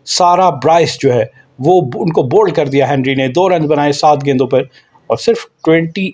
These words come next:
एट इनका स्ट्राइक रेट। टी ट्वेंटी में आप ओपन कर रही हैं और अट्ठाईस का स्ट्राइक रेट,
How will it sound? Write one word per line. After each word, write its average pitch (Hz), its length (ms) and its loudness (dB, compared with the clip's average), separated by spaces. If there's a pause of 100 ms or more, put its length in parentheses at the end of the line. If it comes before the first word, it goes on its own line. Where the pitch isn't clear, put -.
(120)
एट 175 280 2
इनका 160 260 0
स्ट्राइक 135 340 -2
रेट। 135 200 0 (300)
टी 214 140 -2
ट्वेंटी 190 400 0
में 190 100 2
आप 165 200 0
ओपन 170 300 -2
कर 165 160 0
रही 165 100 0
हैं 165 60 2
और 156 140 2
अट्ठाईस 135 380 -2
का 139 160 2
स्ट्राइक 135 360 -2
रेट, 127 180 -2